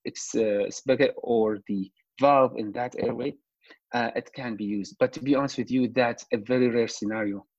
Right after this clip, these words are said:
to be happen. Uh, using medications, uh, as we know from the studies, like for cystic fibrosis, hemoptysis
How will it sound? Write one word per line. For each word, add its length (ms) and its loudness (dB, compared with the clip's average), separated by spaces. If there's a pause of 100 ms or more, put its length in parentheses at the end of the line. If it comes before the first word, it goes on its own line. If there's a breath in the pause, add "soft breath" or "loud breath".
(160)
to 80 2
be 260 0
happen. 420 -2 (760 loud breath)
Uh, 260 2 (480)
using 500 6
medications, 880 2 (120)
uh, 60 6 (280)
as 200 2
we 100 4
know 380 0
from 160 -2
the 100 -4
studies, 480 -4
like 220 0
for 120 -2
cystic 400 -4
fibrosis, 580 0 (100)
hemoptysis 580 -6